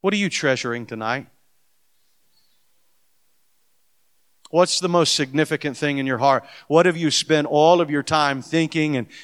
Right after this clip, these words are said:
and, and, and mulling over in your mind and treasuring up? Is it a special gift? Is it an Xbox One?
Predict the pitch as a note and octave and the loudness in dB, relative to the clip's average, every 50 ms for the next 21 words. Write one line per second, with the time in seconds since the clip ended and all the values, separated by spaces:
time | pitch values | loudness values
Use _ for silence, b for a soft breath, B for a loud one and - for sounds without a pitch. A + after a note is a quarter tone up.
0 | B B B2+ B2 A#2+ B2+ B2 - C3+ B2+ B2 A#2+ C3 C3 C3 B2+ C3+ C3+ C3 C3+ | B B -4 -2 -2 -2 -4 -2 -4 -4 -2 -2 -2 -4 -4 -4 -6 -6 -2 0
1 | D3 D#3+ E3+ E3+ E3+ D#3+ E3 E3 E3 C#3+ D#3 D3+ C#3+ C#3+ C#3+ D3+ D3 D3+ D3+ D3 | 2 4 4 4 4 4 4 4 4 2 0 -2 0 0 0 2 2 2 0 0
2 | C3+ B2 A2+ - - E3 E3 E3 D3+ D3+ D#3 D3 C#3 C#3+ D3 D3 D#3 - B B | -2 -4 -6 -4 -2 0 0 0 0 -2 -4 -2 0 2 2 2 0 -2 B B
3 | B B B B D3 D3 C3+ C#3 B2+ B2 - - - E3+ D3+ - - C3+ B2+ B2 | B B B B -2 -2 -2 -2 -2 0 0 2 2 2 2 2 0 -6 -6 -2
4 | C#3 E3+ F#3 F#3 E3+ - - - - - _ _ _ _ _ _ _ _ _ _ | 0 2 2 2 2 -2 -6 -20 -20 -20 _ _ _ _ _ _ _ _ _ _
5 | _ _ _ _ _ _ _ _ - A2 G2+ A2 A2+ A#2+ B2+ C#3+ D#3+ D#3+ - - | _ _ _ _ _ _ _ _ -20 -16 -12 -8 -6 -2 0 0 0 0 0 2
6 | D#3+ E3+ D#3+ D#3+ - - D3+ D#3 E3+ F3 F#3 F#3+ G3 F3 C#3+ - | 4 4 4 4 2 -2 -2 2 4 4 4 4 2 0 -4 -10